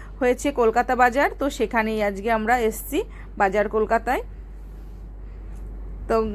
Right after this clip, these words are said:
হুম, গাড়ি পার্কিং করলো কর্তামশাই, আমরা চলে এসেছি। এখানে আগে আমি কম্পিউটার শিখতে আসতাম, সেটা এখন বন্ধ ক-, হয়ে গেছে কিনা জানি না। তো এখন এখানে নতুন এটা খুলেছে,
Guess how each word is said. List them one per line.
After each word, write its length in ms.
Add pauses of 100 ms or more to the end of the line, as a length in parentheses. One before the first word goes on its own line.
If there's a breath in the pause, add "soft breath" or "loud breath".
(280 loud breath)
হুম, 200
গাড়ি 260
পার্কিং 440
করলো 260
কর্তামশাই, 600
আমরা 280
চলে 280
এসেছি। 380 (400 loud breath)
এখানে 380
আগে 460
আমি 200
কম্পিউটার 600
শিখতে 320
আসতাম, 420 (460 loud breath)
সেটা 340
এখন 380
বন্ধ 320
ক-, 140
হয়ে 340
গেছে 260
কিনা 240
জানি 300
না। 180 (1800 loud breath)
তো 100
এখন 320
এখানে 320
নতুন 320
এটা 220
খুলেছে, 600